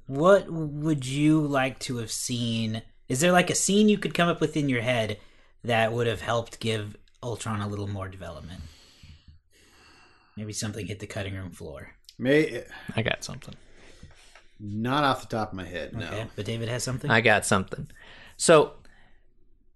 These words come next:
Speaker 3: we see in the trailer that if you go back and you watch the very first Age of Ultron trailer, there's a brief glimpse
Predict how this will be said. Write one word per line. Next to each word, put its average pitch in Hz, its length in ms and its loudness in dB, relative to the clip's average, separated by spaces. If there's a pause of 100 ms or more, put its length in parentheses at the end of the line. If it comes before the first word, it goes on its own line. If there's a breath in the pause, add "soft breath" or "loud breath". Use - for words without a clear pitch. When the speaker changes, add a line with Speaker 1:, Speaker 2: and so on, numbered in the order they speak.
Speaker 3:
we 151 180 8
see 226 280 6
in 214 100 8
the 131 80 8
trailer 160 600 6 (260)
that 131 120 10
if 120 100 4
you 180 80 4
go 208 60 10
back 196 100 12
and 151 60 6
you 143 80 8
watch 127 160 8
the 120 60 6
very 127 380 10
first 127 540 6
Age 117 140 6
of 107 80 6
Ultron 101 320 6
trailer, 92 400 2 (240)
there's 170 220 10
a 147 60 10
brief 127 500 6
glimpse 113 520 4